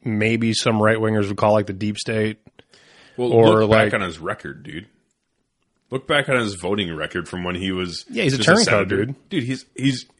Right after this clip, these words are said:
Speaker 2: literally just goes where the wind blows him.
Speaker 1: Yeah, oh, yeah. No, he, he
Speaker 2: He
Speaker 1: ju-,
Speaker 2: has
Speaker 1: he
Speaker 2: no
Speaker 1: only,
Speaker 2: fucking morals.
Speaker 1: he only
Speaker 2: He has no,
Speaker 1: says
Speaker 2: he has, he has no backbone. He has no, like, "This is my moral stance," or, "This is my stance. This is where I stand as a person." He has none of that. He literally
Speaker 1: Yep.
Speaker 2: just goes where the wind blows him.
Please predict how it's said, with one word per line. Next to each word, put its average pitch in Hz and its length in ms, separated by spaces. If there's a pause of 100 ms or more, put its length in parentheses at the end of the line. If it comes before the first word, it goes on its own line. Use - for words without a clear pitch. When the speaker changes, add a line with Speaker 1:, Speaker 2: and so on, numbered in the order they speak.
(180)
Speaker 2:
literally 139 500
just 107 300 (200)
goes 101 380
where 107 100
the 101 80
wind 95 260
blows 85 280
him. 165 80
Speaker 1:
Yeah, 180 60
oh, 185 120
yeah. 175 200 (180)
No, 147 220
he, 160 360
he 175 180
Speaker 2:
He 139 80
Speaker 1:
ju-, 156 100
Speaker 2:
has 165 160
Speaker 1:
he 170 100
Speaker 2:
no 160 120
Speaker 1:
only, 180 260
Speaker 2:
fucking 170 120
morals. 160 220
Speaker 1:
he 151 120
only 175 180
Speaker 2:
He 185 40
has 113 200
no, 113 240
Speaker 1:
says 104 100
Speaker 2:
he 110 60
has, 107 260
he 113 100
has 113 160
no 92 320
backbone. 90 540
He 95 60
has 95 120
no, 92 300 (280)
like, 87 160
"This 104 160
is 98 100
my 92 180
moral 90 400
stance," 85 540 (200)
or, 90 160
"This 95 160
is 92 120
my 87 280
stance. 90 380
This 92 160
is 87 80
where 85 280
I 87 100
stand 90 360
as 87 120
a 82 40
person." 85 460 (280)
He 185 60
has 165 100
none 175 140
of 110 80
that. 80 160
He 107 140
literally 123 340
Speaker 1:
Yep. 101 40
Speaker 2:
just - 200
goes 101 300
where 107 140
the 107 80
wind 107 240
blows 98 280
him. 80 240